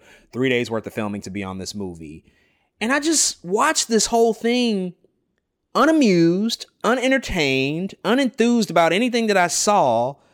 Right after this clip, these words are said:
feeling that the writing was so mediocre, feeling that it was just a bunch of stitched together scenes and moments that barely comprise and make up of a, of a movie and a story, but it's been constructed as this two-hour, two-hour sort of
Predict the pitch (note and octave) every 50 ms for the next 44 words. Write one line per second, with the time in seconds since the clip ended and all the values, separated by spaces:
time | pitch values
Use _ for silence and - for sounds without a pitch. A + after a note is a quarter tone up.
0 | _ _ _ _ _ _ - A3+ A#3 A#3+ A#3 A3+ G#3+ G3 F3+ - - C3 C3 D3
1 | F3+ G3 G3+ F#3+ F3 D3 C3+ - - G3+ G#3+ C4 C4+ C4 B3 A#3 G#3 E3+ C#3+ C3+
2 | C3 - C#3+ D3 D#3 E3 E3+ - - - - D3 D3+ B3+ B3 A3+ G3 F#3 F3+ E3+
3 | D#3+ C#3 - G3+ - - D#3 A#2 G#2+ C#3+ E3+ G3+ A3 G#3 - - - - _ _
4 | _ _ - D3+ D3 - - - B3 A#3+ - - - - _ _ _ - F3+ C#3+
5 | E3+ G3+ G#3 G3 F3+ E3+ D#3 - - A#3 A#3 A#3 A#3 A3 F#3 D#3+ E3+ D#3 D3+ E3
6 | F#3 G#3 G3 E3+ D3+ C#3+ - - - D3+ D3 C#3 - _ - _ _ _ _ _
7 | _ _ B2 A2+ D#3+ F3+ G#3+ A3+ A#3 A3+ G#3 - F#3 D3+ - - F3+ F3 F#3+ F#3+
8 | G3 F3 E3+ D#3 E3 F3 F3 - F3+ - F3+ D#3+ D3 C#3 - - A#2+ A#2+ - D3
9 | D3+ D3 - C#3+ C3+ C3+ C3 B2+ D#3 F#3 G#3 F#3 G3+ F#3+ E3 D#3+ - - - D#3+
10 | E3 F3 F#3+ G3 G3 G#3+ A3 - - - - - _ _ - B2+ D#3 D#3 E3 E3
11 | - F3 F#3 F3+ - F#3+ D#3 - - - F#3+ F#3 - F3+ E3+ D#3 - D3 C3+ -
12 | - - G#3+ F#3+ F3 F3+ F3+ F#3 F#3 F3+ F3+ F3 E3+ - - - - G#3 G#3 F#3
13 | F3 F3+ F3+ F#3 F3 D#3+ - F#3 F3 D#3+ D3 C#3 -